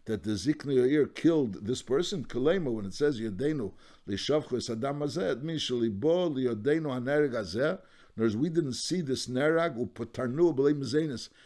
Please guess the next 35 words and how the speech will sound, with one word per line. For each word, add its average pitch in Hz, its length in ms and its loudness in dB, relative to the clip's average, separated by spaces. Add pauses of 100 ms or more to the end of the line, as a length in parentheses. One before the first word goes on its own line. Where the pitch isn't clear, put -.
(140)
and 110 80 -4
we 113 80 0
sent 151 320 0
him 127 100 -2
away 135 240 6
without 104 320 0
food. 160 400 0 (300)
Or 127 160 6
v'lei 135 340 6
rinir, 151 460 6
we 131 120 4
didn't 151 260 0
see 165 240 2
him, 147 180 4
upatarnu 131 560 0
b'lei 143 240 4
levoya, 139 440 4
and 127 100 4
we 123 80 -2
sent 147 260 0
him 127 60 -8
away 139 260 4
without 135 380 0
being 135 160 -2
escorted. 110 560 -4 (340)
Because 113 240 -2
when 120 100 0
a 113 40 -2
person 143 400 -2
is 113 120 -4
sent 147 260 -4
away 143 180 4
without 127 360 -2
being 139 200 -4
escorted, 151 580 2